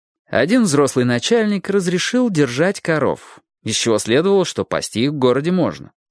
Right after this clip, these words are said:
Но другой взрослый начальник запретил пасти коров, из чего следовало, что держать их в городе нельзя.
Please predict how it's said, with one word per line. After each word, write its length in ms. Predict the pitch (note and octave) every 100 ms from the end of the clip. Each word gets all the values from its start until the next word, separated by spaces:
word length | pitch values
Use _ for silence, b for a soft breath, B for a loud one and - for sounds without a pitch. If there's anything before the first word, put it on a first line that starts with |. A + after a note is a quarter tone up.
| _ _ _ _
Но 340 | - A2+ D3 D#3+
другой 540 | D#3+ F#3+ F#3+ C3+ C3
взрослый 460 | C3+ D3+ E3 F3+ F#3
начальник 600 | F#3 F3+ G3 F#3+ F#3+ - _
запретил 640 | B2+ C3+ - B2+ A2+ C3+ E3
пасти 560 | - A3 - - A#2
коров, 560 | G#2 A#2 A2+ A2+ G#2 - B B B B B
из 140 | G2+
чего 220 | - A#2
следовало, 500 | A2 A#2 C3+ F3+ F#3
что 180 | - C3+
держать 580 | A#2 D#3+ G3 A#2+ A2+ B2
их 100 | G3
в 60 | E3
городе 420 | B2 A#2+ C#3+ D#3
нельзя. 480 | E3 E3 G2+ E2